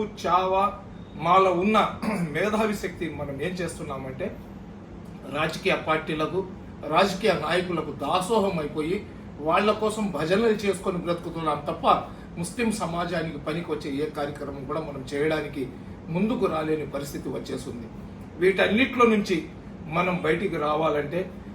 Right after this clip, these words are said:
మా ముస్లిం సమాజాన్ని సరైన మార్గంలో పెట్టాలంటే,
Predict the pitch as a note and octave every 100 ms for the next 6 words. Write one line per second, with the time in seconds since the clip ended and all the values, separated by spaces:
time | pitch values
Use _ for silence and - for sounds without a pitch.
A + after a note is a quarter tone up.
0 | - D#3+ F#3+ F#3+ F3 A#3 A#3 G#3+ G3+ G3+
1 | G3 G3+ G3 E3 - - - - F3 F#3
2 | A3 G#3 E3+ F3 F#3+ G3+ F3+ F3 D#3 F3+
3 | E3+ D#3 -